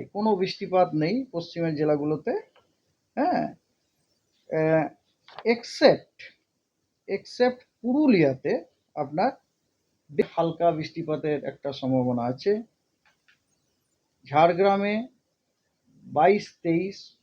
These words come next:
হালকা বৃষ্টিপাতের সম্ভাবনা আছে। ওয়েস্ট মেদিনীপুরেও আপনার হালকা বৃষ্টিপাতের সম্ভাবনা আছে বাইশ এবং তেইশ তারিখে, এবং বর্ধমান, বীরভূম, বাঁকুড়া এই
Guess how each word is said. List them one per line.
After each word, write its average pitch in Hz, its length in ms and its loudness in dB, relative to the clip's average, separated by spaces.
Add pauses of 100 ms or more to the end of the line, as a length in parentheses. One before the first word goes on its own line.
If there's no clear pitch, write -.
(520)
হালকা 160 320 -2
বৃষ্টিপাতের 160 480 -4
সম্ভাবনা 147 380 0 (100)
আছে। 147 200 -8 (1160)
ওয়েস্ট 208 340 4
মেদিনীপুরেও 202 600 0 (1080)
আপনার 160 280 2 (320)
হালকা 160 320 -2
বৃষ্টিপাতের 160 580 -4
সম্ভাবনা 151 460 0
আছে 180 180 -4 (720)
বাইশ 165 340 2
এবং 165 100 0 (120)
তেইশ 147 260 -4
তারিখে, 156 280 -4 (760)
এবং 147 140 0 (280)
বর্ধমান, 220 580 4 (180)
বীরভূম, 180 460 0 (220)
বাঁকুড়া 139 440 2 (1500)
এই 208 220 6